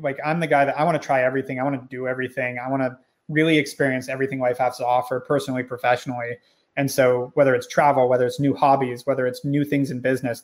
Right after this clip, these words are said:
that is what excites me and drives me, which is a great, I have a great C O O that allows to, like, kind of pick up the slack when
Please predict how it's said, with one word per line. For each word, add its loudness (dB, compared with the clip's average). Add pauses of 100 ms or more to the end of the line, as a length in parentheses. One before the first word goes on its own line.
that 2
is 2
what 0
excites -2
me -2
and -8
drives -2
me, 0 (240)
which 0
is -4
a -4 (180)
great, 2 (100)
I 4
have 4
a -2
great 0
C 0
O 6
O 8
that 4
allows 4
to, -8
like, -2
kind -2
of -10
pick -6
up -4
the -6
slack -2
when -6